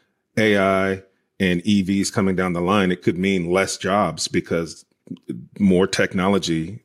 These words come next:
replacing those jobs. And it seems like they're trying to kind of hedge their bets, get that forty percent increase now, start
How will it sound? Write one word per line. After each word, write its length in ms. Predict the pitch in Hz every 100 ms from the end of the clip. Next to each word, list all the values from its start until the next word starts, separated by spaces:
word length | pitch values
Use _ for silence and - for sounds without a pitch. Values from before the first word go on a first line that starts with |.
| -
replacing 560 | 90 90 - 98 92 80
those 160 | 78
jobs. 320 | - 82 78 85
And 80 |
it 80 | 85
seems 260 | - 104 95
like 200 | 87 -
they're 100 | 95
trying 300 | - 92 90
to 80 | 92
kind 200 | 98 85
of 60 |
hedge 220 | 90 95
their 120 | 90 82
bets, 300 | 98 95 -
get 220 | 95 -
that 160 | 87
forty 220 | - 98 92
percent 320 | 92 95 90
increase 360 | 90 98 90
now, 140 | 92 92
start 320 | - 90